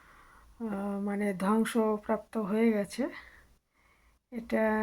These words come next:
Geological Survey of India থেকে সংরক্ষণ করা আছে। তো মন্দিরটা ভীষণই সুন্দর আর অনেকটা এরিয়া জুড়ে। তো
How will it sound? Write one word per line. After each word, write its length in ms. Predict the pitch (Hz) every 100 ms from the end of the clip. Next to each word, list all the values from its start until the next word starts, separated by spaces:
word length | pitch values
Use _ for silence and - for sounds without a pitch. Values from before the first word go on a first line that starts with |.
| 220 226 - - 440 - _ _ _ _ -
Geological 720 | 240 240 254 254 233 240 254
Survey 420 | 240 240 226 226 233
of 80 | 233 247
India 680 | 254 226 240 233 233 226 233 233 _ -
থেকে 380 | 233 233 254 -
সংরক্ষণ 680 | - 220 226 220 - 220
করা 360 | 220 226 214 208
আছে। 300 | 208 - 285 - _ _ _ _ - _ _ _ _
তো 80 | 262
মন্দিরটা 500 | 226 233 233 233 240
ভীষণই 440 | 202 - 254 240
সুন্দর 580 | 233 - 247 240 220 262 - -
আর 160 | 233 226
অনেকটা 440 | 214 233 247 -
এরিয়া 420 | 233 226 214 220
জুড়ে। 480 | 214 202 190 214 285 - _ _ _ _ _ _ _ _ _ _ _ _ _ _ _ _ - - - - - - - _
তো 120 | -